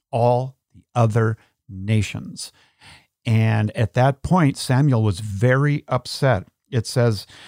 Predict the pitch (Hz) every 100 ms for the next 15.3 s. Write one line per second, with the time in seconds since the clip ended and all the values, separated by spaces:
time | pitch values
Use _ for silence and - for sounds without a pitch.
0 | - - 110 - 113 104 107 113 113 101
1 | 120 - 147 139 110 131 - - 165 196
2 | 202 - 117 104 101 107 110 110 101 117
3 | 104 87 147 143 127 - - 147 131 113
4 | 95 92 143 147 98 113 - 101 - 131
5 | 127 117 101 - 156 156 117 107 104 113
6 | 117 113 123 120 - 113 104 - 127 131
7 | 104 104 - _ 143 185 98 - - 123
8 | - - 101 78 _ _ - - - -
9 | 104 139 165 214 196 190 202 196 254 254
10 | - - - _ 143 135 147 170 - 120
11 | 104 101 120 143 139 - 120 - 151 165
12 | 127 95 107 127 117 123 104 107 - 143
13 | 110 117 - 92 90 127 147 120 120 117
14 | 123 104 101 113 113 107 92 101 117 220
15 | 262 113